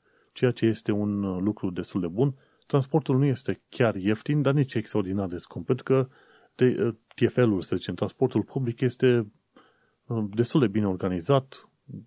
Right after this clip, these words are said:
destul de la timp, curat, uh, accesibil pentru foarte mulți oameni, așa că merită un ban, uh, dat acolo,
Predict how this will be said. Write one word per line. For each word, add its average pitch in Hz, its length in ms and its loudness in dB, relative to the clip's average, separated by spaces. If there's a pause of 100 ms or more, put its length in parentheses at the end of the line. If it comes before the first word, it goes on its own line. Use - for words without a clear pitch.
destul 120 400 -2
de 110 80 2
la 95 160 0
timp, 147 440 -2
curat, 120 480 0
uh, 104 360 -2
accesibil 110 640 -4
pentru 101 280 -6
foarte 101 280 -6
mulți 98 300 -4
oameni, 92 260 -4
așa 98 220 -4
că 123 260 0 (420)
merită 127 380 2
un 92 140 -4
ban, 95 300 -4
uh, 90 280 -8
dat 95 260 0
acolo, 120 460 0